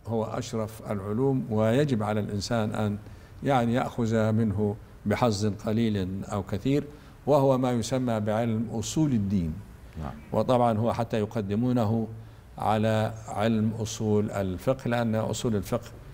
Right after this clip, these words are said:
Speaker 1: آه، يعني، تتعلق ب-، آه، بالأحكام الفرعية.
Speaker 2: نعم.
Speaker 1: ب-، يعني، أحكام الوضوء، أحكام الصلاة، أحكام الزواج، أحكام الطلاق. أما، آه، أصول الدين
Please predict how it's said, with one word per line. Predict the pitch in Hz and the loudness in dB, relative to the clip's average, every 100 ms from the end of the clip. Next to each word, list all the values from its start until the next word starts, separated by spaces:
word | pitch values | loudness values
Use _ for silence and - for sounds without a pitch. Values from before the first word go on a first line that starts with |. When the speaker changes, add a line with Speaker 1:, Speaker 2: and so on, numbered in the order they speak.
| - - - | -16 -16 -6
Speaker 1:
آه، | - 104 98 98 98 98 95 95 95 98 101 98 113 | 0 2 2 2 2 2 0 0 0 0 0 -2 -2
يعني، | 113 110 101 | 0 0 0
تتعلق | - 110 104 113 110 107 95 | -4 0 2 4 2 0 -2
ب-، | 110 113 - - - - - - | 0 0 -2 -12 -16 -20 -14 -4
آه، | 98 95 92 92 92 90 90 92 - 104 104 | 0 2 2 0 -2 -2 -4 -4 -4 -4 0
بالأحكام | 107 - - 139 120 | -2 -2 -2 2 2
الفرعية. | 101 - 107 110 85 - - - | 2 0 2 4 2 -2 -10 -8
Speaker 2:
نعم. | 82 69 - - | -6 -6 -10 -10
Speaker 1:
ب-، | - | 0
يعني، | 131 127 113 104 104 | 2 4 4 4 0
أحكام | - 113 104 | 0 0 2
الوضوء، | 101 95 104 - | 0 2 0 0
أحكام | - 104 98 | -2 -2 -2
الصلاة، | - 101 107 107 107 | -2 0 2 2 0
أحكام | 101 - 101 | -4 -6 -4
الزواج، | 95 95 101 | -2 -2 -2
أحكام | - 101 | -2 -4
الطلاق. | 104 - 135 | -4 -2 2
أما، | 170 143 127 110 101 - - - - - - - - | 4 4 4 4 0 -6 -20 -20 -20 -20 -20 -20 -8
آه، | - 104 98 - | -4 -2 -2 -2
أصول | - - 151 | -2 4 4
الدين | 135 107 127 127 | 4 4 4 4